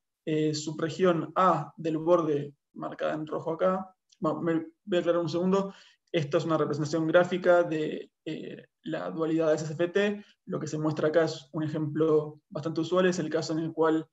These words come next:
la teoría del interior tiene dos dimensiones espaciales y una temporal, eh, por lo tanto cada uno de estos discos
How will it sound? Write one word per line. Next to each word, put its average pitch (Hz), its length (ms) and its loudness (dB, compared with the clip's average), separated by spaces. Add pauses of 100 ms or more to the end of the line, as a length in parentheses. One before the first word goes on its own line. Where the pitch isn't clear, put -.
(400)
la 147 560 -2
teoría 160 220 2
del 160 100 4
interior 160 540 2
tiene 156 320 0
dos 151 260 0
dimensiones 151 440 -2
espaciales - 640 0
y 160 140 -6
una 156 380 -6 (120)
temporal, 185 600 4 (680)
eh, 151 440 -2 (580)
por 160 120 0
lo 151 40 -2
tanto 165 300 4
cada 170 240 6
uno 165 320 4
de 156 120 8
estos 156 520 -2
discos 190 760 -2